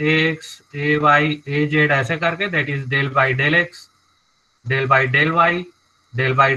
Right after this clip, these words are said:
del Z, ठीक है, फिर ये एच एक्स, एच वाई, एच जेड। तो इस तरह से determinant में लिखेंगे उसको,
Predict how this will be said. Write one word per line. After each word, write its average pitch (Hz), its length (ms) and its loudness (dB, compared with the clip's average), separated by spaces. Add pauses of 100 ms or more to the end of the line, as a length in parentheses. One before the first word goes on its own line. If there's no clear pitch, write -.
del 160 220 2
Z, 180 200 0 (500)
ठीक 208 160 -4
है, 147 280 -2
फिर 151 160 0
ये 139 280 -4
एच 151 220 -2
एक्स, - 440 -4 (540)
एच 135 220 -8
वाई, 156 360 0 (460)
एच 110 180 -6
जेड। 95 260 -12 (260)
तो 131 120 -10
इस 156 160 -8
तरह 180 180 2
से 202 140 -4
determinant 160 640 0
में 190 100 2
लिखेंगे 135 420 4
उसको, - 360 -12